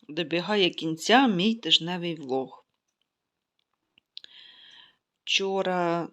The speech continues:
м, не в'язала, тільки в суботу, мається на увазі, загрузила відео,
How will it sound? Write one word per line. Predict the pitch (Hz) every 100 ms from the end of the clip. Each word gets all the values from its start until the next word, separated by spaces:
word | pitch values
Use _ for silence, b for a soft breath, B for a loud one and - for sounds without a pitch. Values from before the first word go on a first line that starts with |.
| _ _ _ _ -
м, | 170 160 156 165 _ _ _ _
не | 165 185
в'язала, | 170 175 170 - 175 180 226 262 220
тільки | - 180 175 - 180 170 151 -
в |
суботу, | - 160 151 156 156 208
мається | 156 156 -
на | 165 165
увазі, | 151 151 151 160
загрузила | 160 175 170 185 165 160
відео, | 175 220 285 294